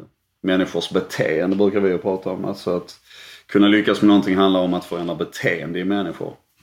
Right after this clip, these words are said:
Eh, och det, den är ju, den är ju utmanande,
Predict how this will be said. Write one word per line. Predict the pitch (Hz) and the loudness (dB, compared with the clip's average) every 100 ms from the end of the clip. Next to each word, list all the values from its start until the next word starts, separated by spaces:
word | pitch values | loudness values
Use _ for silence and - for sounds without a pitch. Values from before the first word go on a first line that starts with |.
| _ _ _ _ _ _ _ _ _ _ _ _ _ _ _ - | _ _ _ _ _ _ _ _ _ _ _ _ _ _ _ -14
Eh, | - 92 90 | -10 -6 -2
och | |
det, | 95 92 | 0 2
den | 101 98 | 2 4
är | 110 98 | 4 2
ju, | 90 90 90 90 92 | 0 -2 -2 -4 -4
den | 95 98 | -2 -2
är | 123 | 0
ju | 113 107 | 2 2
utmanande, | 113 98 90 71 - | 0 -4 -8 -10 -16